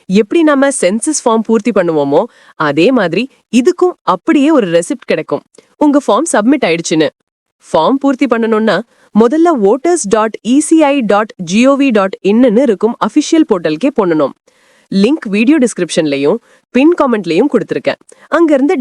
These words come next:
டைரக்டா போயிடலாம். சைட்டுக்கு போனதுக்கு அப்புறம் ஸ்பெஷல் இன்டென்சிவ் ரிவிஷன் ட்வென்டி ட்வென்டி சிக்ஸ்னு ஒரு செக்ஷன் தெரியும். அதுல முதல் ஆப்ஷன் ஃபில் என்யூமரேஷன் ஃபார்ம், அதுதான் நம்ம கிளிக் பண்ணணும். அந்த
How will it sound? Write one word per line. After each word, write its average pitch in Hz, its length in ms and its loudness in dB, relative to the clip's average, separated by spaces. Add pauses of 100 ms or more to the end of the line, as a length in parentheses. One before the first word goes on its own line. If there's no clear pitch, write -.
(100)
டைரக்டா 254 480 0
போயிடலாம். 151 400 -2 (580)
சைட்டுக்கு 311 560 0
போனதுக்கு 233 360 0
அப்புறம் 208 240 -2 (300)
ஸ்பெஷல் 311 500 0
இன்டென்சிவ் 240 520 -2
ரிவிஷன் 247 440 0
ட்வென்டி 214 360 2
ட்வென்டி 180 320 0
சிக்ஸ்னு 180 460 0
ஒரு 175 160 0
செக்ஷன் 214 340 -4
தெரியும். 151 280 -2 (540)
அதுல 185 280 0
முதல் 247 280 2
ஆப்ஷன் 226 300 -4 (300)
ஃபில் 311 260 0 (180)
என்யூமரேஷன் 254 600 2
ஃபார்ம், 139 200 -4 (360)
அதுதான் 202 420 0
நம்ம 254 200 2
கிளிக் 240 220 -2
பண்ணணும். 139 300 -2 (600)
அந்த 277 240 4